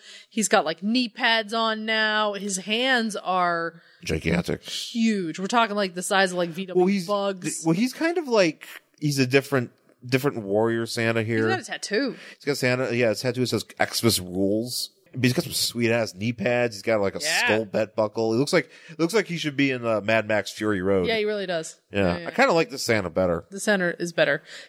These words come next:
Speaker 1: He also has weird glowing eyes, which I'm not sure what's going
Speaker 2: Ooh,
Speaker 1: on.
Speaker 2: maybe it's John.
Speaker 1: Ooh, maybe it is John. This is, he's shapeshifted.
Speaker 2: Nice.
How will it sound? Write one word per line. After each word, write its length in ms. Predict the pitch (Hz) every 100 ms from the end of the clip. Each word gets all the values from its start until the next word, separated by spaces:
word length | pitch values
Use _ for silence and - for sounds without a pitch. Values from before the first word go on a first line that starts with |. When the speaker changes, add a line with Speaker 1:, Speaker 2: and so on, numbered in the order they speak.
| -
Speaker 1:
He 60 |
also 220 | 381 427 403
has 80 | 240
weird 220 | 247 220
glowing 320 | 233 220 196
eyes, 380 | 190 151 104 -
which 140 | 170
I'm 100 | 208
not 200 | 214 208
sure 320 | - 190 175
what's 180 | 170 170
going 140 | 175 123
Speaker 2:
Ooh, 100 | 208
Speaker 1:
on. 80 |
Speaker 2:
maybe 180 | 123 139
it's 140 | 110 -
John. 580 | 92 92 127 113 - - - - - -
Speaker 1:
Ooh, 200 | 269 302
maybe 240 | 208 185 202
it 40 |
is 180 | 269 247
John. 240 | 190 165
This 180 | 175 190
is, 140 | 196 196
he's 180 | 202
shapeshifted. 840 | - - 269 - 143 - 143 117 -
Speaker 2:
Nice. 560 | 175 90 - - -